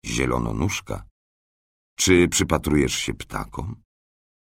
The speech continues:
Czy poznasz rdzawego słowika, kraskę, przepiórkę, kosa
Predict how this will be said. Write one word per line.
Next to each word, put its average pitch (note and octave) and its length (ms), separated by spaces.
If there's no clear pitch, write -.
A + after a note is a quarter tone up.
Czy C#2 120
poznasz A#1+ 600
rdzawego C2+ 520
słowika, D2 720
kraskę, - 440
przepiórkę, A#1+ 600
kosa - 460